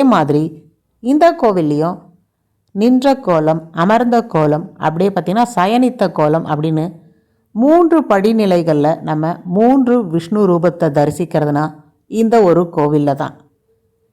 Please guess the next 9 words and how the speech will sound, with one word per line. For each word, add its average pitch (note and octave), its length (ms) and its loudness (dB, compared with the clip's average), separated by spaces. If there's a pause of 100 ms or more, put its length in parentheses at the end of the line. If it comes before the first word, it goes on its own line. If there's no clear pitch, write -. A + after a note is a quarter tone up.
(180)
இப்ப B3 240 0
இருக்க D4+ 260 0
இந்த C4 220 4
அஷ்டலட்சுமி A#3 600 0
கோவில் F#3+ 360 0
பெசன்ட் F3 360 -2
நகர்னா D#3+ 360 0
இப்ப E3 340 -6
கட்டினது. D#3 500 -4